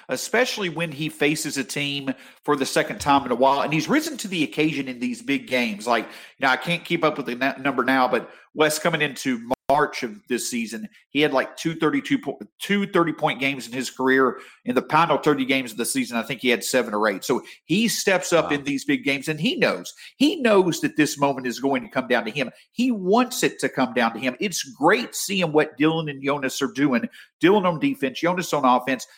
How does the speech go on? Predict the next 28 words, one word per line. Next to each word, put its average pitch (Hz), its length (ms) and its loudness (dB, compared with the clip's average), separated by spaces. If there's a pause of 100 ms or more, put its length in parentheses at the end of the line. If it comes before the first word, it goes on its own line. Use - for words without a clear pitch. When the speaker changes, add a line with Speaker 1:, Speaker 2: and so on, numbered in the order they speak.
(140)
Speaker 1:
That's 190 320 2
great, 156 200 4
but 143 140 -2
that's 180 320 0
not 170 220 2
going 170 100 2
to 147 80 -2
win 135 220 -6
you 123 120 -4
this 117 220 -4
game. 107 240 -6 (260)
You've 131 300 -4
got 156 240 2
to 156 80 -4
have 147 220 0
somebody 135 340 2
else 131 160 2
step 139 220 -2
up - 160 -2
to 123 80 -12
support 131 400 -4
Jonas, 127 300 -6
and 110 80 -14
you're 104 100 -6
gonna 135 260 -2
have 123 260 -2
the 117 120 -4
shooting. 117 480 -4